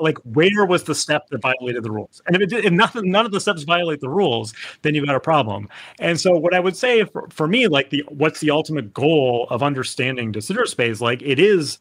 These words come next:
getting back to, like, what did the beginning of time look like? What is the spa-, what are the space of possible universes? And, like,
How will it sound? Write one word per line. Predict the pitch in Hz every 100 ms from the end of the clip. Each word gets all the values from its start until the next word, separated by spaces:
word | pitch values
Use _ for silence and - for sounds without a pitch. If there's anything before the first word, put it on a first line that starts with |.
| - - -
getting | 143 160
back | 143 143 143
to, | 143
like, | 127 120
what | 110 104 139 147
did | 165
the | 160 123 110 -
beginning | 139 147 165 151
of |
time | 113 143 151
look | 147 185
like? | 143 123 113
What | 120 156
is | 165 - - -
the | 170
spa-, | - - 170
what | 156 160
are | 220
the | 202 190
space | - 170
of | 175
possible | - 143 156 147 143
universes? | 151 156 143 - 143 135 117 - - - -
And, | 143 139
like, | 131 107